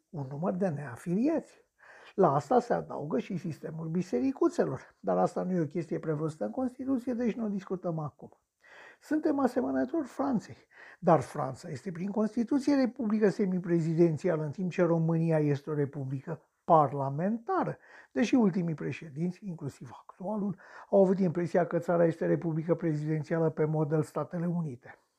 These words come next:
Tot ce am vorbit până acum are ca scop punerea unei singure întrebări.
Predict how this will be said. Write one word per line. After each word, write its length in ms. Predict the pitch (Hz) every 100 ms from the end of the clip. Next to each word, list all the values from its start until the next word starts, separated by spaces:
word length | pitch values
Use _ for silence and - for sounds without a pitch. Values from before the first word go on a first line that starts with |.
| _ _ _ - - - - -
Tot 160 | 285
ce 120 | - 339
am 100 | 254
vorbit 340 | 185 175 214
până 200 | - 156
acum 380 | - - 233 - - _ -
are 200 | 185 233
ca 180 | 180
scop 420 | 139 - 202 - _
punerea 320 | 240 240 185
unei 220 | 170 156
singure 380 | 131 170 156 160
întrebări. 680 | 147 139 160 123 - _